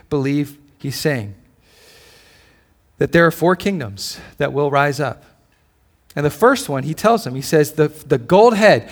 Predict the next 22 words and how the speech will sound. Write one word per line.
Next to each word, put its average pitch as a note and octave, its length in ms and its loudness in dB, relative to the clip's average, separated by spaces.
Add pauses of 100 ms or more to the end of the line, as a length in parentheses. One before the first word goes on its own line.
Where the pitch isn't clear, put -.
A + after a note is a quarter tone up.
(120)
You E3 100 0
wanna A#3+ 180 6
know A#3+ 80 6
what A#3 120 4
the A#3 40 4
gold A3 220 6
head A3 140 2
is? A3 180 6 (220)
He F#3 40 0
says, F3 220 2
"The D#3+ 80 -2
gold A3+ 300 6
head A3+ 160 6
is D#3 200 4
you, G3 160 2
Nebuchadnezzar. D3+ 560 2
You're A3+ 280 4
at B3 160 4
the G#3 80 4
top G#3+ 480 4 (160)
right F#3 440 6 (320)
now." D#3+ 480 2